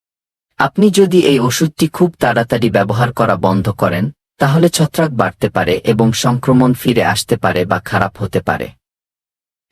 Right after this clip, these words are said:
এই ওষুধের সবচেয়ে সাধারণ পার্শ্বপ্রতিক্রিয়াগুলির মধ্যে রয়েছে প্রযোগের স্থানের প্রতিক্রিয়া, যেমন জ্বলন, জ্বালা, চুলকানি এবং লালভাব।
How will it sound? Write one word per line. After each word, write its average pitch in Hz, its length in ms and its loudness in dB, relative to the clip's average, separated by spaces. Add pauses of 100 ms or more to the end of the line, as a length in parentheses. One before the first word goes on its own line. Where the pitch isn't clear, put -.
এই 180 220 6
ওষুধের 165 460 4
সবচেয়ে 151 460 0
সাধারণ 135 500 2
পার্শ্বপ্রতিক্রিয়াগুলির 113 1160 0
মধ্যে 92 360 2
রয়েছে - 520 -4 (1160)
প্রযোগের 202 500 4
স্থানের 156 440 2
প্রতিক্রিয়া, 135 540 0
যেমন 120 360 4
জ্বলন, 98 540 0
জ্বালা, 98 440 0 (140)
চুলকানি 151 540 4
এবং 117 320 2
লালভাব। 85 440 -2